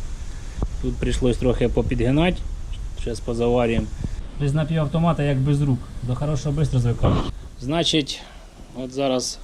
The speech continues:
Висить питання. Ну, можливо, перевернемо його догори раком, щоб ця трубка була внизу. Е, думаю, чи, чи тут варить ці вуха,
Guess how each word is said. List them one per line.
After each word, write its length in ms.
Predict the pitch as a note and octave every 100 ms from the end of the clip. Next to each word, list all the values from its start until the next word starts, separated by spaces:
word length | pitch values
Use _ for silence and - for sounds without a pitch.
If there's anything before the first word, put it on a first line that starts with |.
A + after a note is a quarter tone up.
| -
Висить 360 | B2+ B2+ - B2
питання. 400 | C3 B2 B2+ A#2
Ну, 100 | C3
можливо, 340 | C#3 C#3 C3+
перевернемо 560 | B2 B2+ C3 B2 A2+ A2+
його 220 | A2 A2+ - - - - - - - - - - -
догори 340 | A2+ A#2+ B2
раком, 280 | F#3 - B2
щоб 140 | A2
ця 100 | -
трубка 260 | A2+ A2+ A#2+
була 240 | A2+ A2+
внизу. 360 | A2 A2+ A2 G#2+ - - - - - - - - - - -
Е, 520 | B2 A#2+ B2 B2 A#2+ A2+ - - - - - -
думаю, 520 | - A#2 A#2+ A#2+ A2+ A2
чи, 200 | - -
чи 140 | - B2
тут 280 | - G3+
варить 320 | D3 B2+ B2 G#2+
ці 120 | B2
вуха, 320 | A2+ G#2 -